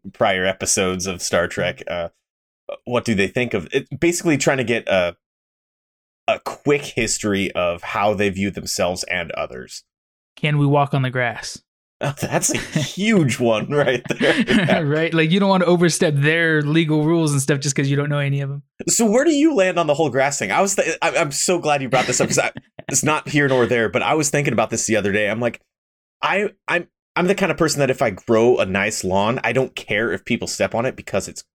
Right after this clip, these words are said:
Speaker 1: grass.
Speaker 2: Yeah, I mean, I think it's made to be walked on, so
Speaker 1: Okay.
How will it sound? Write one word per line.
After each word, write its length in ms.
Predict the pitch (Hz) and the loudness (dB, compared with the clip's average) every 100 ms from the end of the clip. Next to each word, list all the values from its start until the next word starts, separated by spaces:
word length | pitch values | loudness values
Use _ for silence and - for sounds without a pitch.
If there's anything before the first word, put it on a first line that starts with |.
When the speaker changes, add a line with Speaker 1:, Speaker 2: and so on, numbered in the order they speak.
| _ | _
Speaker 1:
grass. 540 | - 90 73 - - - _ _ _ _ _ _ _ _ | -4 -4 -2 -6 -8 -10 _ _ _ _ _ _ _ _
Speaker 2:
Yeah, 320 | 143 139 131 - | 0 0 0 0
I 60 | |
mean, 100 | 170 | 0
I 60 | 185 | 2
think 140 | 214 | 0
it's 120 | 151 143 | -2 0
made 320 | 143 175 143 | 2 2 2
to 120 | 170 | 2
be 120 | 156 | 2
walked 340 | 139 151 165 139 | 2 2 0 -2
on, 240 | 131 131 | -2 -2
so 460 | - 135 131 131 127 | -2 -2 -2 -2 -4
Speaker 1:
Okay. 220 | - - | -6 -10